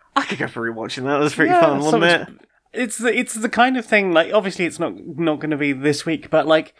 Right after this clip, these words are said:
Speaker 2: the, say, for example, we had a day where we both wanted to play something on our Steam Decks or
Speaker 1: Yeah.
Speaker 2: whatever. Nothing needed to be on the telly. It's like, "Should we put just a film on in the background that we'll
Speaker 1: It's
Speaker 2: occasionally look over and go, 'Huh'?"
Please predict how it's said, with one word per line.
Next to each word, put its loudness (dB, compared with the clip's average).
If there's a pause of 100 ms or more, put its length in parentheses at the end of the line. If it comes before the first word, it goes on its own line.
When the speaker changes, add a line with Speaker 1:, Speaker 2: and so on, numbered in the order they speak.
(280)
Speaker 2:
the, 4
say, 4
for 0
example, 2
we -2
had 2
a -8
day 0 (240)
where 4
we 0
both -2
wanted -4
to -6
play -2
something -2
on 2
our 2
Steam -2
Decks 0
or 4
Speaker 1:
Yeah. 4
Speaker 2:
whatever. 2 (320)
Nothing 0
needed -6
to -8
be 0
on 2
the -2
telly. 2
It's 0
like, 2
"Should -4
we 0
put 2 (160)
just -2
a 4
film 2
on 4
in 2
the 2
background 2
that -2
we'll 4
Speaker 1:
It's 4
Speaker 2:
occasionally 4
look 2
over 6
and 0
go, 4 (200)
'Huh'?" 4